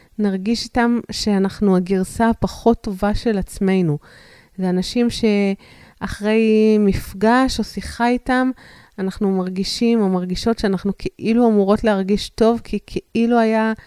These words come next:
נחמד, אבל בעצם אנחנו עייפות ומרוקנות, ומשהו לא מרגיש טוב. זה לגבי אנשים, ועכשיו אני אסביר לגבי מחשבות פנימיות, ואחר כך נבין בכלל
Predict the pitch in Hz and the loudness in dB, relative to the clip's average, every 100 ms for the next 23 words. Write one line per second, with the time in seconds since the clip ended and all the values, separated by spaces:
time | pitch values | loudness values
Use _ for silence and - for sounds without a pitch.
0 | - - _ _ 190 - - 208 247 233 | -20 -20 _ _ -8 -4 0 2 4 4
1 | 185 180 165 202 - 220 220 - - 190 | 2 2 0 0 2 2 0 -4 -6 -6
2 | 175 202 180 170 170 - 220 196 185 165 | -4 -4 -2 -2 -2 -2 0 0 0 -2
3 | 175 - 185 226 - - - - _ 170 | -4 -2 0 -2 -4 -16 -20 -20 _ -6
4 | 170 180 180 - 180 170 175 165 160 - | -2 0 -2 -2 -2 -2 -2 -4 -8 -10
5 | - 151 139 - 90 - _ _ _ - | -8 -8 -8 -14 -20 -20 _ _ _ -20
6 | _ _ _ - - - 185 226 254 190 | _ _ _ -20 -14 -6 0 2 2 0
7 | 170 180 175 160 - 170 269 - - - | -2 -2 -2 -6 -4 -2 -2 -4 -16 -20
8 | - _ - 208 - 320 269 220 196 196 | -20 _ -20 -18 -10 -8 -4 -4 -4 -4
9 | 226 233 196 170 175 190 196 - 170 175 | -2 -2 -4 -4 -4 -4 -6 -10 -8 -8
10 | - 190 196 294 285 185 226 240 - 185 | -6 -4 -2 -2 -6 -6 -6 -6 -4 -2
11 | 185 202 202 196 185 | -2 -2 -4 -4 -4